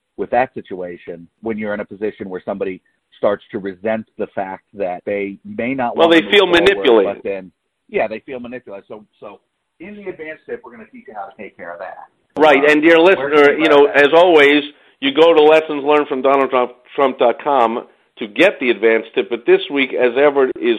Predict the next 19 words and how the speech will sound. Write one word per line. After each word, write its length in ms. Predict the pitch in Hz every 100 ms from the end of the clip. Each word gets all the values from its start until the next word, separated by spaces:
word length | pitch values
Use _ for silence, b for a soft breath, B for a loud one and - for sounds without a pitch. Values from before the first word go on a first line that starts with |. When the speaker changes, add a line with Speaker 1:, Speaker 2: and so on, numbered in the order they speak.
| -
Speaker 2:
warning 520 | 104 120 151 147 123
you 160 | 113 110
more 260 | 113 127 113
than 140 | 113
ever, 440 | 135 123 113 113
it 300 | - 113 110
behooves 460 | - 110 131 143 117
you 100 | 117
to 80 | 104
go 180 | 104 104
get 220 | 131 147
it, 100 | 117
because 340 | 113 - 117 110 b b b _
doing 360 | 123 165 156 147
this 160 | 139 135 -
inelegantly 1040 | 143 127 151 151 123 117 92 101 101 120
and 180 | 110 110
doing 280 | 120 135 131
it 280 | 123 120